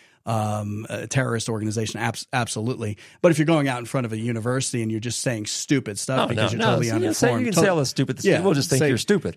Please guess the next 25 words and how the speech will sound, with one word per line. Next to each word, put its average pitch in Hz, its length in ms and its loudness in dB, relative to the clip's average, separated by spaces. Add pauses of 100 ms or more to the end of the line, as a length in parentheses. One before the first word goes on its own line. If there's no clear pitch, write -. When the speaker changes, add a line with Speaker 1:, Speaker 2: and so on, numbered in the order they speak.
Speaker 1:
And, 196 160 4
and 180 160 4
I 175 80 4
think 175 160 2
it's 151 140 -2
good 151 220 4
to 139 160 0
have 131 260 0
those 123 180 -2
people 120 240 -2
out 160 180 -2
there. 101 160 -4
I 110 80 -4
mean, 117 200 0
it's, 113 200 -6
it's, - 260 -8
it's - 280 -12
like, 113 160 -4
if 107 120 -10
you 127 120 -2
wanna 135 220 -2
do 131 180 0
that, 123 280 -2 (360)
um, 110 600 -2 (120)
pff, - 320 -8